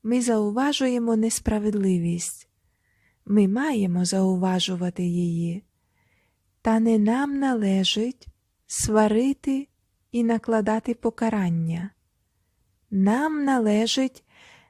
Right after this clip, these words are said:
залишити покарання Всемогутньому. Отже, ми повинні не судити нічого передчасно. Ми бачимо вчинене зло. Ми кажемо:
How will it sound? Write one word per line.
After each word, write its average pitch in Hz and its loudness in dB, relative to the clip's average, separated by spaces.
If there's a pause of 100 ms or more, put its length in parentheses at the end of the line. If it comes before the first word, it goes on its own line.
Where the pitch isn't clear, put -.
залишити 226 2
покарання 285 -2
Всемогутньому. 208 0 (1040)
Отже, 185 -2 (240)
ми 202 2
повинні 240 -2
не 233 0
судити 214 -2
нічого 220 -2
передчасно. 190 -4 (1000)
Ми 247 0
бачимо 247 0
вчинене 226 0
зло. 165 -4 (960)
Ми 226 2
кажемо: 180 -4